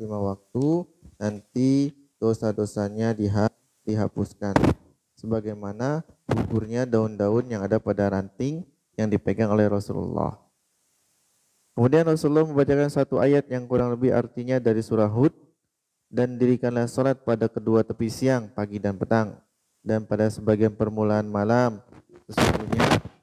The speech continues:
amal kebaikan menghapuskan ke-, kejahatan. Itulah peringatan bagi orang-orang yang mau mengingat kepada, kepada Allah." Faedahnya apa sih faedahnya?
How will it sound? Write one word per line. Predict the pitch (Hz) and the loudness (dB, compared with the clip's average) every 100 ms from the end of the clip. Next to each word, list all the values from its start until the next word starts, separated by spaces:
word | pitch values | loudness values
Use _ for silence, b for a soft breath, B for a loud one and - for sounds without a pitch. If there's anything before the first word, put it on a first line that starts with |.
| _ _ - | _ _ -12
amal | 117 117 110 | -8 -6 -6
kebaikan | 107 107 104 - 127 | -4 -2 -2 -4 -8
menghapuskan | 123 113 98 110 - 117 135 | -6 -8 -8 -10 -8 -8 -6
ke-, | 120 127 160 _ | -2 -2 -4 _
kejahatan. | - 107 110 104 - 98 92 | -8 -4 -4 -4 -6 -10 -10
Itulah | 104 117 127 | -8 -2 -2
peringatan | 123 113 107 98 117 123 | -2 -6 -6 -6 -6 -4
bagi | 110 107 | -6 -4
orang-orang | 98 104 117 92 110 117 | -4 -6 -8 -10 -10 -10
yang | 113 110 | -10 -10
mau | 110 113 | -10 -10
mengingat | 107 104 113 - | -12 -8 -8 -10
kepada, | - 92 95 117 131 _ _ - | -8 -4 0 0 -2 _ _ -10
kepada | 110 107 101 95 | -2 0 2 0
Allah." | 92 92 92 90 85 - - - - - - - - - _ - - - _ _ _ _ - | 0 -4 -2 2 4 4 2 2 2 0 -2 -2 -4 -8 _ -18 -16 -16 _ _ _ _ -6
Faedahnya | 113 120 127 135 | 0 0 2 0
apa | 131 | -2
sih | 123 139 143 | -2 -2 0
faedahnya? | 113 104 101 127 | 0 0 0 -2